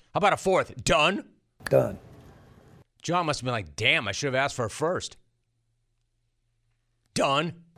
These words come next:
Speaker 2: Done.
Speaker 1: Jared just wanted this guy so badly, so badly, and there was no way he was gonna let the Niners, quote, "tang up."
Speaker 2: Tang up.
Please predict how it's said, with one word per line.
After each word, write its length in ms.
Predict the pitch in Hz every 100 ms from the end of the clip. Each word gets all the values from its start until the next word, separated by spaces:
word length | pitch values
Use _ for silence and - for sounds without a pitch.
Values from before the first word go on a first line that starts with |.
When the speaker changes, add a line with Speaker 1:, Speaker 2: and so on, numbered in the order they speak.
| -
Speaker 2:
Done. 300 | 135 107 - - - - _ _ _ _ _ _ _ _ -
Speaker 1:
Jared 400 | - 175 226 156
just 160 | 127
wanted 220 | 139 151
this 120 | 135 -
guy 180 | 143
so 340 | 113 - 160 160
badly, 560 | 131 120 110 92 - _ _ -
so 300 | - - 214
badly, 640 | 160 165 165 117 98 85 _ _ _ _ _ -
and 140 | 156
there 80 | 180
was 160 | 170
no 100 | 185
way 220 | 185 180 156
he 80 |
was 180 | 151 143
gonna 140 | 156 151
let 160 | 151
the 80 | 135
Niners, 540 | 139 143 139 123 - - _
quote, 320 | - 151 135 - _ _
"tang 360 | - 165 147 156
up." 280 | 151 - - -
Speaker 2:
Tang 320 | - 131 123
up. 300 | 117 - -